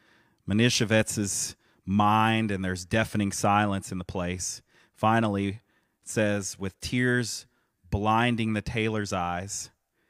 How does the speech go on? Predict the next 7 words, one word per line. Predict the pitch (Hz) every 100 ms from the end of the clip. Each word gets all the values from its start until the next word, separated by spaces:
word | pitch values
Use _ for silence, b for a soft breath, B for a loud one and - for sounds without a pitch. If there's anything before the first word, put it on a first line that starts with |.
| _ _
he | 110
says, | - 104 90 92 95 - _ _ _ _ _ _
"Was | 110 120 -
ever | 147 160 165
man | 139 131 147 143
so | - 139 135 135
tried? | - - 151 151 120 95 87 95